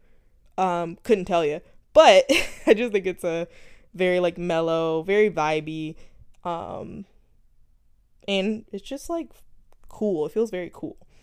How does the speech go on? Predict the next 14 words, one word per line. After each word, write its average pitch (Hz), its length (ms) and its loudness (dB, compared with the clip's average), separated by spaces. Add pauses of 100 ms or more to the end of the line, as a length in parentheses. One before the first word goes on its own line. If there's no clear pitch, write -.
(220)
So 233 120 -2
those 349 120 0
are 339 40 -2
my 226 120 0
favorites 180 340 -2
on 165 200 -4
there, 156 360 -6
and 160 180 -8
they're 175 120 -8
honestly 202 240 -4
probably 165 240 -6
gonna 156 140 -8
fluctuate. 160 640 -8 (580)
Um, 190 480 -2